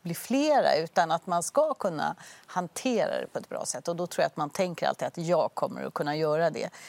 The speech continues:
Jag kommer ta de rätta besluten. Men jag tror inte det är så mycket det där med lycka, utan jag tror också att man tänker trygghet.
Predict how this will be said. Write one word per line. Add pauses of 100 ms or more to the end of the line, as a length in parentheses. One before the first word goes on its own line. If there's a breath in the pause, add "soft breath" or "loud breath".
(140 loud breath)
Jag
kommer
ta
de
rätta
besluten. (320 loud breath)
Men
jag
tror
inte
det
är
så
mycket
det
där
med
lycka,
utan
jag
tror
också
att
man
tänker
trygghet.